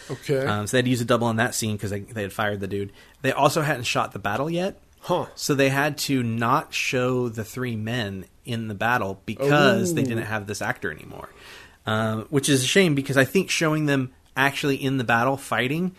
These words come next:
Speaker 1: Yeah.
Speaker 2: would have, like, kinda solidified their bravery instead of cowardice for us.
Speaker 1: Wow. I didn't know you could fake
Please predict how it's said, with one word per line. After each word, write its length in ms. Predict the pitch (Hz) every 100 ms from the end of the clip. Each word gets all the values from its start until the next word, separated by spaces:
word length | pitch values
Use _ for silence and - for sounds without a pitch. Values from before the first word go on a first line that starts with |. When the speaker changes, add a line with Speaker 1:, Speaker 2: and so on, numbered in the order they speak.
| 147
Speaker 1:
Yeah. 320 | 139 147 139
Speaker 2:
would 140 | 147
have, 380 | 143 131 123 -
like, 320 | 127 113 101
kinda 160 | - 120
solidified 880 | - 127 120 120 123 - 107 107 101
their 140 | 110
bravery 520 | 104 110 117 110 117 101
instead 300 | - - 101
of 60 |
cowardice 480 | - 101 82 80 -
for 180 | - 69
us. 340 | - - - - -
Speaker 1:
Wow. 560 | 120 127 160 147 98 - - _ _ _ - - - - - -
I 40 | 175
didn't 120 | 214
know 80 | 226
you 140 | 202
could 160 | 160 147
fake 760 | - - - 196 202 196 -